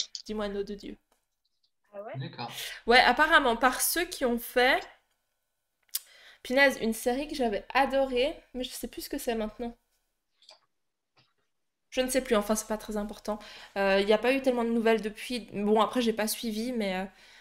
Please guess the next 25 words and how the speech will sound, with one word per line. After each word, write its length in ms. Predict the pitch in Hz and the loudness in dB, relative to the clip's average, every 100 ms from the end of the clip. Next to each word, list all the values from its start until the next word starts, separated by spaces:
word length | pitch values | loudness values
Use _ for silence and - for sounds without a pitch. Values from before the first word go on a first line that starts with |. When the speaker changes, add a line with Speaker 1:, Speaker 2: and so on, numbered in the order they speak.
| _ _ | _ _
Speaker 1:
ça 200 | - - | -10 -6
peut 160 | 208 240 | -2 0
être 280 | 240 233 233 | 0 -2 -8
éventuellement 480 | 226 220 226 220 220 | -6 -6 -4 -4 -2
intéressant. 560 | 214 208 202 - 240 _ _ - - - - - | -2 -4 -6 -6 -10 _ _ -18 -16 -16 -12 2
Donc, 220 | 233 233 | 2 6
euh, 80 | 254 | 6
oui, 220 | 285 311 - 240 | 6 4 4 4
j'en 180 | 240 240 | 4 8
parle 200 | 269 277 | 8 8
pas 120 | 370 | 6
beaucoup, 260 | 294 - 330 | 4 0 -2
mais 220 | 254 226 | 2 2
j-, 160 | 214 - | 2 0
j'aime 500 | 240 254 247 240 233 214 | 2 2 0 -4 -6 -8
bien, 440 | 214 233 233 226 220 | -6 0 2 2 2
euh, 200 | 208 202 | 2 0
lire 200 | 208 202 | -2 -4
aussi 200 | 208 - | -6 -4
la 100 | 196 | -2
S 160 | 196 - | -2 -6
F. 60 | - | -4
Alors, 180 | 185 202 | -2 2
vas-y, 260 | 220 196 202 | 2 0 -4
présente-nous. 540 | 240 220 220 - | 0 0 -2 -6